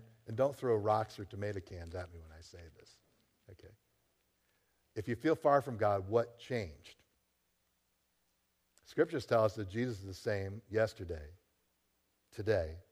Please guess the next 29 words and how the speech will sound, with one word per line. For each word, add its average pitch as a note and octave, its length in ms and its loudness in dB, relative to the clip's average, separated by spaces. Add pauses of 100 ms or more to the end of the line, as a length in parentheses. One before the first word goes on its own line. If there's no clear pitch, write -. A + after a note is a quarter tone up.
(960)
and F2+ 100 -14
forevermore. F#2+ 640 -4 (1500)
So G#2 100 2
he C#3+ 200 0
hasn't E2 280 -4
changed. - 180 -20 (1500)
It A#2+ 140 -12
says C#3 180 2
of B2 60 0
the, A#2+ 240 0
of A2+ 100 -2
the G#2+ 60 -4
scriptures A2+ 680 -2
in G#2+ 120 -4
terms A#2+ 280 -4
of F#2+ 80 -6 (120)
the, G#2+ 160 -12
God's G#2+ 300 0
love A2 360 -4 (100)
for F2 140 -8
us D#2 260 -18
is F2 120 -16
that G2 200 -4
he's G#2+ 180 -8 (180)
loved A2+ 400 -2
us G#2 320 -4 (680)
with F#2 100 -14
an G#2+ 60 -8
everlasting A#2+ 640 -4